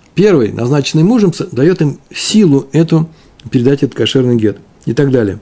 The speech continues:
Поэтому, если умер первый, отменяются все. Если умер второй,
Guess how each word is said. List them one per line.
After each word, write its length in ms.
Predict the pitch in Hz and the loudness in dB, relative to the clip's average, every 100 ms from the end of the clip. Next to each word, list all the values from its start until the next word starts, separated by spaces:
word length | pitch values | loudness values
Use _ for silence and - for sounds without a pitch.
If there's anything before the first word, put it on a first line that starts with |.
| - - - - | -16 -20 -20 -4
Поэтому, 260 | 120 120 | -2 2
если 180 | 120 117 | 2 2
умер 240 | 139 143 143 | 2 2 2
первый, 500 | - 277 208 165 160 _ - | 2 2 4 0 -2 _ -14
отменяются 600 | - 151 160 151 139 143 | -4 2 2 2 0 -2
все. 280 | - 120 - - - - | -2 -2 -4 -20 -8 -2
Если 180 | 127 | 0
умер 180 | 156 160 | 2 2
второй, 480 | - 185 240 294 - | 2 0 2 2 0